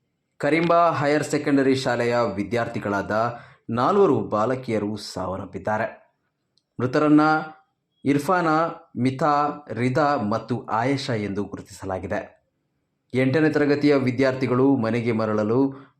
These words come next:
ಬಸ್ ನಿಲ್ದಾಣದಲ್ಲಿ ನಿಂತಿದ್ದಾಗ ಸಂಜೆ ನಾಲ್ಕು ಗಂಟೆ ಸುಮಾರಿಗೆ ಅಪಘಾತ ಸಂಭವಿಸಿದೆ. ವೇಗವಾಗಿ ಬಂದ ಲಾರಿ ನಿಯಂತ್ರಣ ತಪ್ಪಿ ರಸ್ತೆ ಬದಿ ನಿಂತಿದ್ದ ವಿದ್ಯಾರ್ಥಿಗಳ ಮೇಲೆ ಬಿದ್ದಿದೆ.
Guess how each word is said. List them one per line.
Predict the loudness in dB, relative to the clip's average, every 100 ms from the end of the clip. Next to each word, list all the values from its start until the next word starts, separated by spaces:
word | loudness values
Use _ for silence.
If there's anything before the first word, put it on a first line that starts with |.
| -2
ಬಸ್ | 0 0 0
ನಿಲ್ದಾಣದಲ್ಲಿ | 2 2 2 0 0 2
ನಿಂತಿದ್ದಾಗ | 2 0 -2 -2 -2 -2 0
ಸಂಜೆ | -2 -4 -4 -2 0 0
ನಾಲ್ಕು | 0 -2 -2 -4
ಗಂಟೆ | -4 -4 -6
ಸುಮಾರಿಗೆ | -6 -2 -2 0 -2 -4 -12 -20 _
ಅಪಘಾತ | -4 0 0 2 -2
ಸಂಭವಿಸಿದೆ. | -4 -6 -6 -8 -6 -6 -6 -16 _ _ _ _ _ _ _ -6
ವೇಗವಾಗಿ | 2 4 4 4 2 2
ಬಂದ | 2 4
ಲಾರಿ | 4 4 4 4 4
ನಿಯಂತ್ರಣ | 4 2 0 0 0
ತಪ್ಪಿ | 0 -4 -6 -6 -4
ರಸ್ತೆ | -4 -6 -6
ಬದಿ | -4 -4
ನಿಂತಿದ್ದ | -4 -6 -8 -4
ವಿದ್ಯಾರ್ಥಿಗಳ | -4 -2 -8 -6 -10 -10 -6 -6
ಮೇಲೆ | -4 -6
ಬಿದ್ದಿದೆ. | -8 -8 -4 -4 -4 -10